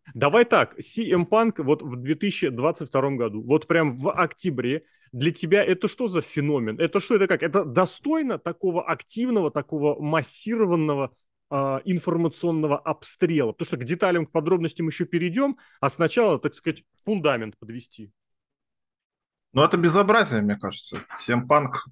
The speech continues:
Speaker 2: потому что он заколебал, э, вот, вот откуда высосано из пальца, вот любой чих Си Эм Панка, это новость, это надо обсуждать. Но что это, з-, какая-то дива, что-то он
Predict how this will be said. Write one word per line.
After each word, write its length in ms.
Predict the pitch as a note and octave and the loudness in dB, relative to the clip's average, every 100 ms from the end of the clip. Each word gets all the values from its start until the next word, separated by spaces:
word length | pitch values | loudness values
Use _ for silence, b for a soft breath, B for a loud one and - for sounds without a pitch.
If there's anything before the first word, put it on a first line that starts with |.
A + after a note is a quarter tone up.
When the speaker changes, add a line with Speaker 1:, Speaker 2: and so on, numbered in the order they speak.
| _ | _
Speaker 2:
потому 160 | - | -2
что 160 | - A#2 | 0 0
он 80 | A2 | 2
заколебал, 880 | C3 B2 C3+ C3+ B2+ D3 A2+ F#2+ F2+ | 0 2 4 4 6 4 4 4 2
э, 80 | E2+ | 2
вот, 180 | A2 - B2+ | -4 -6 0
вот 180 | D3+ | 4
откуда 440 | F3 - - G#3+ D3+ | 4 2 0 4 4
высосано 680 | A#2+ C#3 A3 D#3 - C#3 B2+ | 4 2 2 0 0 2 2
из 160 | B2+ | 0
пальца, 380 | - E3 F3 C3+ | 2 2 2 -2
вот 100 | C3 B | -4 B
любой 400 | C#3+ D#3 E3 E3+ | 6 6 8 8
чих 340 | - - A#3 - | 6 4 4 2
Си 200 | - D#3 | 4 4
Эм 140 | C#3 | 4
Панка, 360 | F#3 A3 A#3+ D3+ | 4 4 4 4
это 260 | C#3+ - | 4 4
новость, 400 | C#3 F3+ F3 - | 2 0 -2 -4
это 140 | C3 C3 | -8 -4
надо 260 | C3 B2 A2+ | -2 0 -2
обсуждать. 520 | - G#2 G2+ F#2+ - B B | -6 -16 -12 -12 -12 B B
Но 80 | C#3+ | 0
что 320 | D3+ - G#3+ | 2 6 6
это, 240 | F#3 - B2+ | 8 6 2
з-, 320 | A#2+ C#3+ B2 | 2 -2 0
какая-то 460 | - C3 E3+ - D3 | -2 2 2 4 2
дива, 340 | C3+ A#3+ B3+ | 2 2 2
что-то 300 | - C#3 C#3+ | 2 -2 0
он 260 | C3 B2 | -2 -4